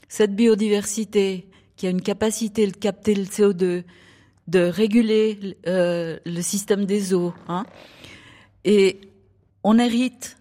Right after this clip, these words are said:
du départ des glaciers, de ces paysages qui peuvent nous aider à lutter contre le réchauffement climatique. Mais en même temps, il est urgent de regarder cette vérité et de se confronter à cette réalité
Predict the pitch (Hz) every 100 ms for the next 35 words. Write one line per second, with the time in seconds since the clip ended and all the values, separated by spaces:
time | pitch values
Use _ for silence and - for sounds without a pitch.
0 | _ 196 175 196 202 202 196 185 185 190
1 | - 190 180 165 - - _ 160 196 196
2 | 202 202 208 196 208 208 185 151 151 -
3 | - _ 190 - 202 180 196 190 214 196
4 | 202 190 175 185 202 202 185 - 170 -
5 | 175 170 175 175 - 165 160 170 170 165
6 | 247 - - _ _ - - _ - _
7 | _ - 185 208 202 196 202 233 240 294
8 | 359 - 185 190 190 277 247 208 220 262
9 | 381 - _ _ _ _ - 175 190 226
10 | 240 233 214 226 - 190 185 196 214 208
11 | 202 196 180 - - 165 175 - 202 240
12 | 277 - 262 240 226 196 185 - _ _
13 | _ 190 185 202 202 208 208 214 208 196
14 | 185